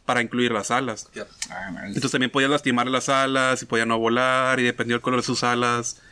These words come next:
Speaker 1: Eran cosas, ¿no? Pero me llama la atención que, que es un juego que crearon así gente como nosotros, ¿no? Que dijeron, "Me gusta el rol,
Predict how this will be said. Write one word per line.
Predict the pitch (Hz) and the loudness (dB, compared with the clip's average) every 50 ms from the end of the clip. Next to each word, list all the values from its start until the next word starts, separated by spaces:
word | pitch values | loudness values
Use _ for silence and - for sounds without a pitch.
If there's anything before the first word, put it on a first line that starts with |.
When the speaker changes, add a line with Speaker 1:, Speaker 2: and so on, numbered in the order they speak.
| - - - - - | -20 -20 -14 -8 -4
Speaker 1:
Eran | 131 127 123 | -2 -2 -2
cosas, | 117 123 113 113 110 | -2 -2 -4 -2 -4
¿no? | 113 127 131 - - - - - - - - - - - - - - - _ _ | -4 -4 -6 -8 -14 -20 -18 -18 -20 -20 -20 -20 -20 -20 -20 -20 -20 -20 _ _
Pero | - 170 170 165 | 0 0 2 2
me | 160 | 4
llama | 160 156 165 180 | 2 2 2 2
la | 185 | 0
atención | 156 156 147 135 156 147 147 | 0 0 0 0 0 0 0
que, | - 156 139 127 120 | 0 0 0 0 -2
que | - 139 | -2 -2
es | 127 - | -2 0
un | 151 147 147 | 0 -2 -2
juego | - 147 139 143 160 156 | -2 -2 0 0 0 0
que | - 147 - | -2 -4 -2
crearon | - 127 123 123 135 151 170 160 147 - - - - - - - - - - - - | 0 0 2 2 4 2 2 0 -2 -6 -10 -18 -20 -20 -20 -20 -20 -20 -20 -6 -4
así | 147 135 - 147 143 | -4 -4 -2 -4 -4
gente | 139 - 147 135 - 170 151 | -4 -4 -4 -2 -2 -2 -2
como | 180 175 170 | 0 0 0
nosotros, | 151 143 127 - 185 185 - 190 170 170 | 0 0 0 0 -2 0 0 0 2 2
¿no? | 170 165 - | 0 0 0
Que | 151 | 0
dijeron, | 139 131 120 117 - - 139 135 131 127 | 0 0 0 -2 -2 -2 -2 0 0 0
"Me | 123 120 | 0 0
gusta | 117 120 127 - - 156 | 0 -2 -2 -2 -4 -2
el | 151 | 0
rol, | 160 170 170 165 175 | 2 2 2 0 0